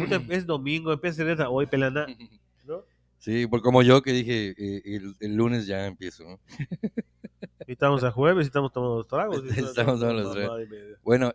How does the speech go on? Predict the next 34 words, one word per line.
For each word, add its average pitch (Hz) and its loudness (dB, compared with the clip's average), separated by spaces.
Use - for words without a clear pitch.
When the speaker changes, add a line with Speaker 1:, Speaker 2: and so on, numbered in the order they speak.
Speaker 2:
este, 107 -4
vi 147 0
un 185 2
programa, 123 4
güey, 95 -8
donde 113 0
fue 123 0
gente, 131 -2
gente, 123 -4
cabrón, 98 -2
porque 120 -6
siempre, 208 0
ya 156 4
sabes 151 2
que 120 -6
siempre, 117 -2
según 185 4
un 262 0
estudio 143 0
de 120 -2
la 117 4
Universidad 113 -2
de 110 -4
Michigan, 107 -4
y 87 -12
que 92 -14
la 95 -14
ma-, 107 -12
que 127 0
nunca 156 2
sabes 139 2
si 131 0
realmente 117 0
está, 101 -6